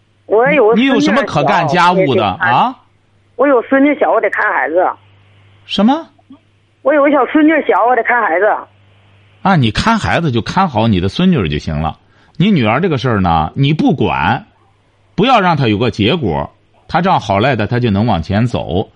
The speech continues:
Speaker 2: 你要非得有个结果，那就只有离婚。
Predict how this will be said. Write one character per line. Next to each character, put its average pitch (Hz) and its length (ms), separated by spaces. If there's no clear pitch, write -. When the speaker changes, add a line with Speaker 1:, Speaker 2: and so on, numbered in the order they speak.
Speaker 2:
你 - 120
要 247 160
非 277 200
得 202 140
有 117 120
个 104 120
结 110 240
果， 80 320
那 180 180
就 117 120
只 120 140
有 151 140
离 80 160
婚。 85 240